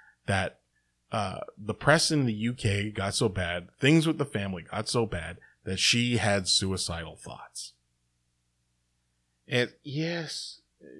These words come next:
uh, uh, Chloe is gently tapping me on the leg, trying to get my attention here. Um,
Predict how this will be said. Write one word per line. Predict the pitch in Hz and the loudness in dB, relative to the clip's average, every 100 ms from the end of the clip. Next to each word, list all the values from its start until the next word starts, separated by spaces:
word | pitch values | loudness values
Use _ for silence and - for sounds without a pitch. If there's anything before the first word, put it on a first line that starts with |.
| 82 - 101 | -20 -16 -12
uh, | 123 110 - | -12 -10 -6
uh, | 120 117 - | -4 -4 -2
Chloe | - 135 131 107 | 4 6 6 2
is | 95 - _ _ _ _ _ - | 0 -6 _ _ _ _ _ -14
gently | 92 107 95 98 92 - | -2 -2 -2 -6 -10 -14
tapping | - 95 90 90 | -4 -2 -2 -6
me | 87 87 | -8 -10
on | 85 | -12
the | 85 | -12
leg, | 82 82 85 | -12 -12 -12
trying | - 85 | -12 -10
to | 87 | -12
get | - | -12
my | 90 | -12
attention | 87 - 80 - - _ | -14 -14 -16 -14 -16 _
here. | - _ _ - - - - - 110 | -20 _ _ -14 -14 -16 -20 -8 -2
Um, | 110 110 110 110 | 0 2 2 0